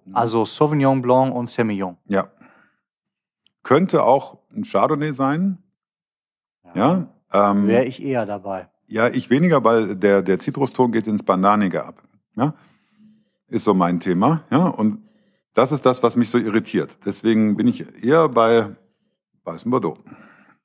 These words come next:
Speaker 2: Also ich würde sagen, du hast ja, du hast eher reife Frucht. Aber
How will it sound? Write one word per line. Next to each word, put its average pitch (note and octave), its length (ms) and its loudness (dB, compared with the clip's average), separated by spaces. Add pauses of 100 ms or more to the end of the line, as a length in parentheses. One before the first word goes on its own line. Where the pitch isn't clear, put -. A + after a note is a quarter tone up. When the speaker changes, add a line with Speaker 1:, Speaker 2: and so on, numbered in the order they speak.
(340)
Speaker 2:
Also A2+ 180 -14
ich A2+ 140 -12
würde B2+ 220 -8
sagen, B2 260 -4
du A#2+ 160 -6
hast - 280 -6
ja, A#2+ 280 4
du B2+ 140 0
hast B2+ 200 -4
eher A#2 220 2
reife G#2 520 0
Frucht. - 580 -8 (1120)
Aber A#2 180 -2